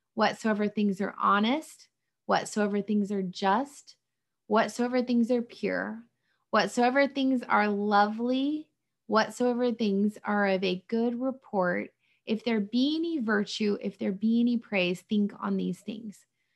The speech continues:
I love this scripture for marriage, because if you can get it, some form,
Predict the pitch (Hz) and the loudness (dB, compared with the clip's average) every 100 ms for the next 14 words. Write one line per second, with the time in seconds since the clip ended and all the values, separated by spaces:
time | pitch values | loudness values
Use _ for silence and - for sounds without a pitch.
0 | _ _ _ _ 226 247 247 247 240 226 | _ _ _ _ 0 2 4 4 4 4
1 | 233 226 - 233 202 - 202 190 190 185 | 2 0 -4 -2 -2 -2 -2 -2 -2 -2
2 | 180 180 185 190 185 - 202 208 202 190 | -2 -2 -4 -6 -8 -8 -6 -2 -2 -2
3 | - _ _ _ _ - 202 214 226 240 | -6 _ _ _ _ -8 -4 -2 2 2
4 | 202 214 226 240 240 _ _ _ _ _ | 4 4 4 2 0 _ _ _ _ _
5 | - 220 214 208 214 220 220 220 | -2 2 2 2 2 4 4 4